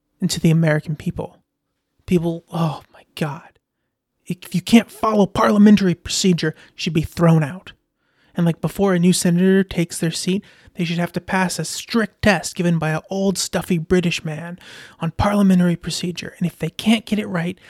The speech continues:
they have to only communicate through notes handed to the man who will then read them with the correct procedure implemented. Oh. It's like, come on.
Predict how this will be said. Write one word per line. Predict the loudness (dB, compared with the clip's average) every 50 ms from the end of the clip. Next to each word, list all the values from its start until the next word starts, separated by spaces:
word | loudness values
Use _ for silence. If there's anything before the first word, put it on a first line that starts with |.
| -20 _ _
they | -4 -2
have | -2 -2 -4 -6
to | -6 -4 0
only | 2 4 4 4 4
communicate | 2 2 2 4 4 4 2 0 -2 -6 -8 -6 -4
through | 0 2
notes | 4 4 4 4 4 2 -2 -6
handed | -4 -2 0 0 0 0 0 -4
to | -6 -6
the | -6 -4
man | -6 -6 -6 -6 -6
who | -6 -6 -6
will | -6 -4
then | -2 0 0 0 0
read | 2 2 2 0 0 -4
them | -6 -6 -8 -10 -14 -20 -8 _
with | -2 0 0
the | 0 -2
correct | -2 -2 -2 -4 -4 -4 _
procedure | -2 -2 0 0 0 0 0 0 -2 2 4
implemented. | 4 4 4 2 0 -2 -2 -4 -10 -14 -20 -20 -20 _ _ _ _ _ _ _ _ _ _ _ _ _ _ _ _ _ _ _ _ _ _ _ _ _ _ _ _ _ _ _ _ _ _ _ _ _ -4
Oh. | -2 -2 -2 -4 -6 -16 _ _ _ _ _ _ _ _ _ _ _ _ _ _ _ _ _ _ _ _ _ _ _ _ _ _ _ _ _ _
It's | -16 -14 -12
like, | -12 -12 -8
come | -4 -2 0
on. | 0 0 -2 -4 -6 -10